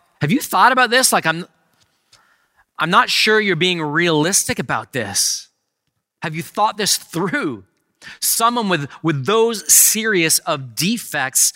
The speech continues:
of disabilities, they're gonna be a constant drain on, on us and on you. You know, they're gonna, he's gonna hold you back. You're not being reasonable. Like, we feel bad, but, like, I,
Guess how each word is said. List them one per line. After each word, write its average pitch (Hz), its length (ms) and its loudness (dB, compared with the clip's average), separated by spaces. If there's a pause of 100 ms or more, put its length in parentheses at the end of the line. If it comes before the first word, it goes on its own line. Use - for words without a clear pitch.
(140)
of 151 140 -6
disabilities, 156 840 -2 (1160)
they're 156 240 -4
gonna 277 160 -2
be 175 120 0
a 127 40 -6
constant 170 640 -6
drain 120 540 -8 (540)
on, 123 200 -10 (120)
on 123 180 -10
us 180 420 -2
and 139 100 -6
on 113 180 -4
you. 180 480 -4 (2500)
You - 0 -
know, 170 100 -4
they're 196 100 0
gonna, 208 200 2 (800)
he's 208 160 0
gonna 254 160 -2
hold 208 280 -4
you 170 80 -4
back. 196 640 -4 (2000)
You're 160 140 -8
not 190 240 0
being 175 260 0
reasonable. 160 600 -4
Like, 135 160 -8
we 143 80 -10
feel 196 340 -8
bad, 139 420 -2
but, 156 200 -6
like, 143 200 -6
I, 147 140 -8